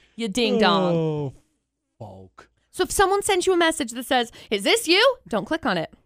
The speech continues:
Speaker 2: Little spam background to go along with my just pure outrage at being called a folk.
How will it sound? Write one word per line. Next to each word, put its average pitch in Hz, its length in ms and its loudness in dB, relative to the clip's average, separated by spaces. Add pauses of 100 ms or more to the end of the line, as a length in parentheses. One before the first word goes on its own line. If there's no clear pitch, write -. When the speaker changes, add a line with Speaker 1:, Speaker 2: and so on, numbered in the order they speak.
(800)
Speaker 2:
Little 131 180 -8
spam 123 400 -2
background 120 440 0
to 120 60 -6
go 127 140 0
along 120 220 0
with 113 140 -6
my 113 100 0
just 107 220 -8
pure 131 200 0
outrage 113 460 2
at 98 60 -12
being 113 180 -2
called 117 240 -4
a 107 60 -4
folk. - 500 -4